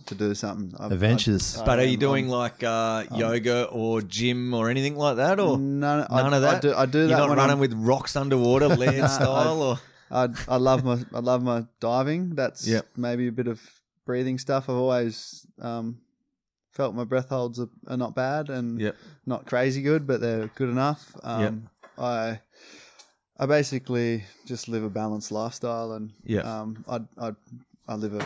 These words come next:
Speaker 1: active lifestyle. I, I'm always excited to do something. I'm, I'm
Speaker 3: So you
Speaker 1: definitely an
Speaker 3: n-,
Speaker 1: outdoors
Speaker 3: no gym
Speaker 1: person.
Speaker 3: whatsoever?
Speaker 1: No
Speaker 3: Anything
Speaker 1: gym
Speaker 3: like,
Speaker 1: unless
Speaker 3: no
Speaker 1: I'm in-,
Speaker 3: yoga?
Speaker 1: unless I'm injured.
Speaker 3: Are you Wim
Speaker 1: Um,
Speaker 3: Hofen?
Speaker 1: No Wim Hofen.
Speaker 3: <laughs>
Speaker 1: Um, no,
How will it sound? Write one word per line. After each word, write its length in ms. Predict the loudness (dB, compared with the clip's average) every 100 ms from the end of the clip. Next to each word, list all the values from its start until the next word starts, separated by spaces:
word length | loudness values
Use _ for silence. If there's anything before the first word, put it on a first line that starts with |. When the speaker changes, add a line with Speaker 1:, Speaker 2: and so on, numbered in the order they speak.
| -6
Speaker 1:
active 340 | -8 -6 -4
lifestyle. 800 | 0 0 0 -2 0 0 -2 -6 -10
I, 180 | -10 -10 _ _ _ _ _ _ _ _ _ _ _ _ -8
I'm 80 |
always 300 | -4 -2 -4
excited 420 | -6 -4 -4 -2 -4
to 60 |
do 220 | -2 0 0
something. 340 | -2 -4 -4
I'm, 140 | -2
I'm 200 | -2 -2
Speaker 3:
So 120 | 0 0
you 60 |
Speaker 1:
definitely 260 | 2 2 2
an 80 | 2
Speaker 3:
n-, 60 | 2
Speaker 1:
outdoors 380 | 2 4 2 2
Speaker 3:
no 80 | 2
gym 80 | 4
Speaker 1:
person. 120 | 2
Speaker 3:
whatsoever? 640 | 2 2 2 2 0 -4 -4
Speaker 1:
No 160 | 0 2
Speaker 3:
Anything 180 | 2 2
Speaker 1:
gym 100 | 4
Speaker 3:
like, 100 | 4
Speaker 1:
unless 160 | 4 4
Speaker 3:
no 80 | 4
Speaker 1:
I'm 80 |
in-, 60 | 6
Speaker 3:
yoga? 500 | 6 6 4 2 0
Speaker 1:
unless 380 | -4 -2 -2 -2
I'm 140 | -2 -2
injured. 320 | -2 -4 -8 0
Speaker 3:
Are 60 |
you 160 | 4 4
Wim 300 | 4 4 2
Speaker 1:
Um, 60 | 2
Speaker 3:
Hofen? 360 | 0 0 -6 -10 -20 -20 -20 _ -4
Speaker 1:
No 200 | 2 4
Wim 160 | 4
Hofen. 440 | 2 -2 -2 -4 -2 -2
Speaker 3:
<laughs> 640 | 0 2 0 -2 -2 -2
Speaker 1:
Um, 60 | 0
no, 260 | 2 2